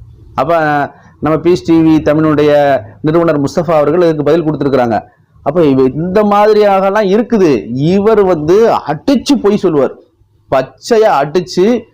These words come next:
சத்தியம் கூட பண்ணி பொய் சொல்லுவார். இவர் எல்லாத்தையும் ஆய்வு பண்ணவும் மாட்டார். ஆய்வு பண்ணாம என்ன செய்வாருனாக்கா, உட்காந்துக்கிட்டு ஒரு மீடியாவுல பேசுவார். அப்ப இவரை அழைத்து பேசக்கூடிய சேனல்கள் நன்றாக நீங்க அவர், அவருடைய கேள்வி என்னன்னா எதிர்கேள்வி கேட்கறது.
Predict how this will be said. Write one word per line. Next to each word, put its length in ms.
சத்தியம் 520
கூட 160
பண்ணி 220
பொய் 160
சொல்லுவார். 260
இவர் 200
எல்லாத்தையும் 400
ஆய்வு 180
பண்ணவும் 300
மாட்டார். 240
ஆய்வு 380
பண்ணாம 320
என்ன 200
செய்வாருனாக்கா, 520
உட்காந்துக்கிட்டு 440
ஒரு 100
மீடியாவுல 400
பேசுவார். 340
அப்ப 200
இவரை 200
அழைத்து 360
பேசக்கூடிய 460
சேனல்கள் 440
நன்றாக 500
நீங்க 220
அவர், 240
அவருடைய 240
கேள்வி 220
என்னன்னா 240
எதிர்கேள்வி 380
கேட்கறது. 260